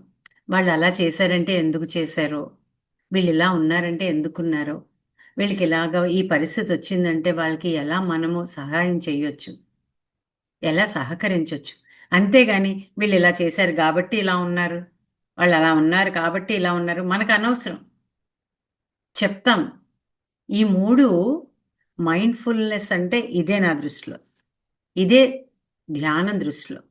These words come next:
ఒక ధ్యానికి ఉండే సహజ లక్షణాలు ఏంటి అంటే శ్రద్ధ, ఎరుక, విమర్శనాత్మకంగా జడ్జిమెంటల్‌గా కాకుండా ఉండడం.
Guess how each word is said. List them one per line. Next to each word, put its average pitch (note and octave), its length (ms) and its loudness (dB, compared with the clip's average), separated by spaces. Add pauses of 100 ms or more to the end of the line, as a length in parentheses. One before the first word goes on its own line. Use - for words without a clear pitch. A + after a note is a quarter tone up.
(580)
ఒక F3+ 140 0
ధ్యానికి F#3 600 2
ఉండే G#3 260 -2
సహజ F#3+ 360 -2
లక్షణాలు G#3 480 -2
ఏంటి F3 340 -2
అంటే F3 260 0 (840)
శ్రద్ధ, D3+ 480 0 (2000)
ఎరుక, D#3+ 400 2 (1700)
విమర్శనాత్మకంగా G3+ 1120 0
జడ్జిమెంటల్‌గా F3+ 840 -2
కాకుండా D#3 540 -2
ఉండడం. C#3+ 400 -6